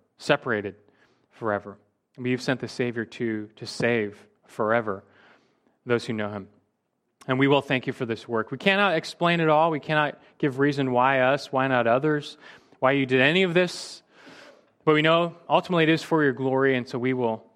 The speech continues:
give you glory. And I pray our response is just to offer up more of our lives to you, just as offerings of thanksgiving and praise. We give, give you glory now as we follow this Christ,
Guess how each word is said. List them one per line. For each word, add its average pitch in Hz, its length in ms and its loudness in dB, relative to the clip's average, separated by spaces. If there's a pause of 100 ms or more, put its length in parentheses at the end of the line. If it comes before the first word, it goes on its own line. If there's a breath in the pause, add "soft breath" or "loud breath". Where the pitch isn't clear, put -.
give 120 180 -4
you 117 80 -2
glory. 104 380 -6
And 107 120 -14
I 113 40 -6
pray 127 200 -2
our 117 80 0
response 110 560 -8
is 104 100 -12
just 107 240 -16
to - 100 -8
offer 120 380 0
up 120 140 -2
more 120 320 0
of 107 100 -4
our 127 260 -2
lives 120 440 0
to - 160 -4
you, 117 260 -2 (480 soft breath)
just 135 220 -4
as 123 260 2
offerings 127 440 -2
of 113 100 -8 (180)
thanksgiving 110 580 -4 (200)
and 113 160 -14
praise. 98 460 -8 (140)
We 123 100 -8
give, 135 360 -4
give 208 160 2
you 202 80 4
glory 156 320 2
now 139 280 2
as 127 160 -4
we 123 280 0 (160 loud breath)
follow 151 500 2
this 123 200 -6
Christ, - 480 -2